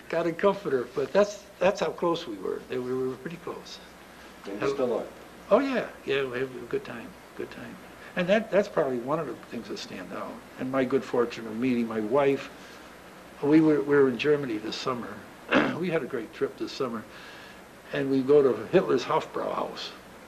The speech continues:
Speaker 1: and we took a picture of it, because that's where my good fortune started, when Hitler in, in nineteen thirty-three made his big Munich push, uh, his, uh, overthrow of the German,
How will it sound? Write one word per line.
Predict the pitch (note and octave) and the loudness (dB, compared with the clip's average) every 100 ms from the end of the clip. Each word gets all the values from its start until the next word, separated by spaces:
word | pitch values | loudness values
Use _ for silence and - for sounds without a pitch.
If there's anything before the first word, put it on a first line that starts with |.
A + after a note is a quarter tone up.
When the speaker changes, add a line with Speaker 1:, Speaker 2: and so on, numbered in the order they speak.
| - | -10
Speaker 1:
and | A#2+ | -6
we | A2 | -4
took | - C3 | -4 -4
a | - | -6
picture | - E3+ - G2+ | -4 -6 -4 -6
of | - - | -6 -6
it, | - | -8
because | G#2+ - G#2 | -10 -10 -6
that's | B2 - | -6 -6
where | A#2 G#2 G2 - - - - - | -8 -8 -8 -14 -20 -20 -20 -10
my | - A2 | -6 -4
good | - - | -4 -4
fortune | - - - | -4 -4 -6
started, | - - D3 A#2 - | -10 -6 -4 -4 -8
when | G2+ - | -10 -2
Hitler | B2+ G#2 F#2+ - - - - - - | -2 0 -2 -4 -16 -18 -18 -20 -14
in, | G2+ G2 G#2 A#2 | -14 -10 -10 -8
in | G#2 | -6
nineteen | A2+ A#2 A2+ | -4 -4 -4
thirty-three | G2+ A#2 G2+ - C3+ A#2+ A2 - A#2+ | -4 -4 -4 -4 -2 -2 -4 -8 -6
made | A2 | -4
his | G2+ | -6
big | - A#2 G2+ - - | -6 -8 -8 -12 -6
Munich | A#2 A#2+ G#2+ - - | 0 2 0 -6 0
push, | E3 - - - - - - - - - - - | 2 2 -4 -8 -16 -16 -18 -18 -18 -18 -12 -2
uh, | A2+ G#2+ G#2 G#2 - - - - - | 0 0 -4 -8 -16 -20 -20 -20 -10
his, | A2 G#2 B2 | -8 -6 -4
uh, | A2 G#2+ | -4 0
overthrow | B2 B2 - B2 A2+ | 2 2 4 4 6
of | G#2+ | 4
the | G2 | -2
German, | B2 A#2 A2+ G#2+ | 0 2 0 -4